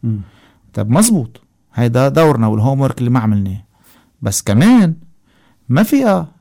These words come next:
Speaker 2: الدول الأجنبية تتنصل من مسؤوليتها. كيف مرقوا هاو الأجهزة عندها وإجوا
Speaker 1: مم.
Speaker 2: لعنا؟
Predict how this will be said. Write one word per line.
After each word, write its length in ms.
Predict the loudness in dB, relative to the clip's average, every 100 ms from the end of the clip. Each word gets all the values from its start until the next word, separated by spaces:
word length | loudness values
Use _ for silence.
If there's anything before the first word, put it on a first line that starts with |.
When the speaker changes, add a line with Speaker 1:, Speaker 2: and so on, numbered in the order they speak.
| _ -8
Speaker 2:
الدول 360 | -2 0 2
الأجنبية 680 | 0 -2 0 2 2 0 -2
تتنصل 540 | -4 -4 -2 -2 0
من 80 | 2
مسؤوليتها. 600 | 0 0 -2 -2 -2 -6 -4
كيف 240 | -2 2
مرقوا 360 | 2 2 2 0
هاو 140 | -2
الأجهزة 440 | -2 -2 -2 0 -2
عندها 420 | -2 -2 -2 -6
وإجوا 220 | -6 -2 -2
Speaker 1:
مم. 60 |
Speaker 2:
لعنا؟ 340 | -2 -2 -2